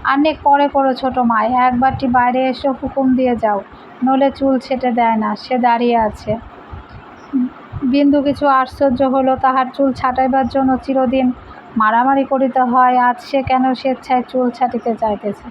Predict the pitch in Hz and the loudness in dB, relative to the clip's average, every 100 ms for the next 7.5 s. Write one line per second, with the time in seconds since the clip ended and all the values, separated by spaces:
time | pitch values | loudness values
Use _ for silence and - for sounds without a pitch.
0 | - - - - - - - - - 262 | -16 -18 -18 -20 -20 -20 -18 -10 -2 -2
1 | 254 285 285 277 269 262 269 269 262 277 | 0 -2 2 2 2 0 0 0 0 0
2 | 247 254 262 269 254 247 277 262 269 262 | 2 2 2 2 0 -2 -6 -2 0 2
3 | 247 269 254 - 254 269 269 247 254 262 | 0 -2 -6 -4 -2 0 0 2 0 0
4 | - 262 - 285 269 262 254 254 247 254 | 0 -2 -2 -6 -2 0 2 2 0 -2
5 | 240 - 240 240 294 - - - - - | -2 -2 0 0 -2 -8 -12 -10 -12 -2
6 | 240 240 254 262 254 254 269 262 254 262 | 2 2 4 4 4 2 2 2 2 0
7 | 247 240 247 262 254 | 2 2 2 2 0